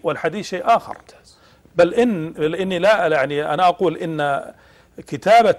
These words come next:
Speaker 1: التفسير أو القصد إلى كتابة التفسير كانت متقدمة،
Speaker 2: مم.
Speaker 1: لأن الآن مجاهد كان يكتب عن ابن عباس فقط التفسير، ومجاهد تو-، وابن عباس توفي ثمانية وستين، ومجاهد طلب العلم عليه مبكرا. فمعنى ذلك إذا الآن أنه بعد سنة أربعين لوفاة علي بن أبي طالب،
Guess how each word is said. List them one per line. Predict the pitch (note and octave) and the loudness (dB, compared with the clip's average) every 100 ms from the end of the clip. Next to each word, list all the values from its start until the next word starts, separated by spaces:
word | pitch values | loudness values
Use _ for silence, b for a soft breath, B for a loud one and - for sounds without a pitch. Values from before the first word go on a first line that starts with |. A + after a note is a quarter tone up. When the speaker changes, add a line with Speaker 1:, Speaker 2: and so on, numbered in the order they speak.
| - | -4
Speaker 1:
التفسير | - - C3 - D3 | -10 -8 -8 -4 0
أو | C#3+ | 0
القصد | C#3 A3+ A3 | 2 2 2
إلى | F#3+ D#3+ | -2 -4
كتابة | F#3+ A3 | 0 0
التفسير | D#3+ F3 - D#3 E3+ | 0 -4 -4 -8 -8
كانت | - G#3 E3 | 0 0 0
متقدمة، | F3 F3 G#3 C#3 A2 | -4 0 -2 -2 -16
Speaker 2:
مم. | _ D3+ C3+ | _ -20 -10
Speaker 1:
لأن | D3 D#3+ | -6 -6
الآن | D3 E3 E3+ G#3+ G3 | -8 -8 -2 2 2
مجاهد | D3+ C3 E3 A#2+ C#3 _ b b b | 0 -2 -2 -2 -8 _ b b b
كان | F3+ F#3+ | -2 -2
يكتب | G#3+ E3+ | -2 -6
عن | D#3+ | -8
ابن | E3 | -4
عباس | D#3 F3 - | -2 0 0
فقط | A3+ F#3+ | 0 0
التفسير، | C#3 - B2 - A2 | -4 -8 -16 -16 -16
ومجاهد | C#3+ D#3 A3 G3 | -12 0 2 2
تو-، | - | 0
وابن | F#3 E3+ D#3+ D#3+ D#3+ D3+ D#3 | -8 -2 2 2 2 -2 -6
عباس | D3+ G3+ | -2 -4
توفي | G3+ F3+ E3 | -4 -12 -8
ثمانية | F#3 G#3+ | -6 -6
وستين، | - - F3 D#3+ - b b b b | -8 -12 -12 -12 -14 b b b b
ومجاهد | D3+ D#3+ G3+ G3 F#3+ | -8 -2 2 2 0
طلب | G3+ E3+ | -4 -4
العلم | E3+ F3+ | -6 -6
عليه | D3+ F3+ | -6 -8
مبكرا. | D#3+ G3 A#3+ - A#2+ - _ | -10 -6 -8 -6 -12 -14 _
فمعنى | D3+ E3 | -4 0
ذلك | F#3+ A#3+ G#3+ | 2 2 0
إذا | F3+ E3+ | -4 -6
الآن | E3 D#3 A#2+ | -2 -4 -4
أنه | D#3 D3+ | -6 -6
بعد | C#3 G#3 D#3 C#3+ - - _ - | 2 2 2 -6 -14 -18 _ -14
سنة | E3 D3+ D#3+ | -8 -6 -4
أربعين | D3+ C#3+ D3+ C3+ | -4 -2 -4 -6
لوفاة | B2+ B2 E3 - | -6 0 0 0
علي | D3 | -4
بن | C#3 | -4
أبي | C3 B2+ | -8 -6
طالب، | C3+ B2+ | -4 -4